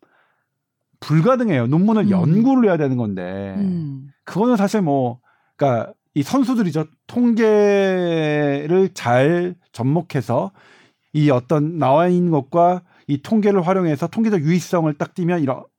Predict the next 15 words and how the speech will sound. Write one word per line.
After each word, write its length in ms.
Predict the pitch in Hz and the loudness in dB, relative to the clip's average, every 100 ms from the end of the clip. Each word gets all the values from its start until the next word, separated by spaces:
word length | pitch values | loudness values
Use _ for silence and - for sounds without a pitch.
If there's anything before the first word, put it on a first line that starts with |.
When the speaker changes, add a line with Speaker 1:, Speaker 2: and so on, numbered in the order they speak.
| _ | _
Speaker 1:
어떤 300 | 139 139 202 | -12 -4 0
논문에 440 | 185 165 127 110 107 _ | 0 0 0 -4 -8 _
실리는 340 | - 233 220 208 | -10 -4 -2 0
건 140 | 180 | -2
별로 220 | 143 120 160 | -2 0 0
어렵지 280 | 117 - | -2 -6
않으니까. 500 | 95 90 82 78 151 185 | -8 -8 -14 -16 -16 -10
Speaker 2:
네. 300 | 175 156 143 147 _ _ - | -10 -10 -14 -20 _ _ -4
Speaker 1:
근데 220 | 160 214 - _ _ | 0 0 -2 _ _
실제로 600 | - - 285 - 269 233 | -8 0 0 2 0 0
중요한 480 | - 117 120 110 90 | -2 -4 -2 -2 -6
건 300 | 82 92 92 | -10 -12 -10
Speaker 2:
음. 200 | 175 127 - _ _ | -10 -12 -18 _ _
Speaker 1:
그런 300 | - 147 190 | -2 0 0
것이다. 500 | 127 - 80 78 - | -2 -6 -16 -18 -20